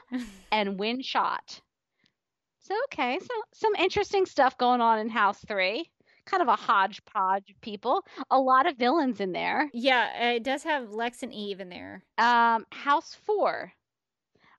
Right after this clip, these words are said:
Speaker 2: Uh, we have the heavy hitters here. Lillian Luthor, Eliza Danvers, Sam Arias, Andrea Rojas,
Speaker 1: <laughs>
Speaker 2: and Red Daughter.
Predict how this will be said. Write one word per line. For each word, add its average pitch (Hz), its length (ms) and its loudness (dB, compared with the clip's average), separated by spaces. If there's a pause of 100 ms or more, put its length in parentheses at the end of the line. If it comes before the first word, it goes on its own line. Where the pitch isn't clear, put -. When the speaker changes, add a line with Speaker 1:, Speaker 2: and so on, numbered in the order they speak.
(120)
Speaker 2:
Uh, 208 280 4
we 240 200 -6
have 214 280 -2
the 202 200 -10
heavy 202 320 -6
hitters 208 320 -6
here. - 320 -8 (420)
Lillian 214 560 4
Luthor, 254 460 2 (840)
Eliza 214 560 2
Danvers, 226 800 -4 (360)
Sam 240 500 -2
Arias, 254 560 0 (480)
Andrea 214 440 0 (240)
Rojas, 247 640 -6 (260)
Speaker 1:
<laughs> 330 220 -4
Speaker 2:
and 254 380 2 (200)
Red 220 340 0
Daughter. 214 480 -2